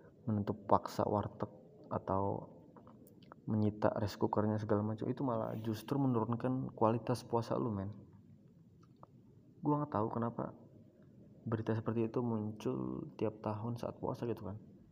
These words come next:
Dan instansi-instansinya juga i-, itu-itu aja yang grebek.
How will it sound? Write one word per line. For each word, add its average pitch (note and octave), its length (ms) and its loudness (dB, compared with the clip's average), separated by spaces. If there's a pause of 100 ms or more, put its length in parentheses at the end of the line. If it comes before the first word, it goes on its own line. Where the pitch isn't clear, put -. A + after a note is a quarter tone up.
Dan A2 240 0 (240)
instansi-instansinya A#2 1300 4
juga C#3 160 2
i-, C3 160 0 (320)
itu-itu G#2 400 6
aja C3+ 240 4
yang G#2+ 160 6
grebek. F#2+ 320 0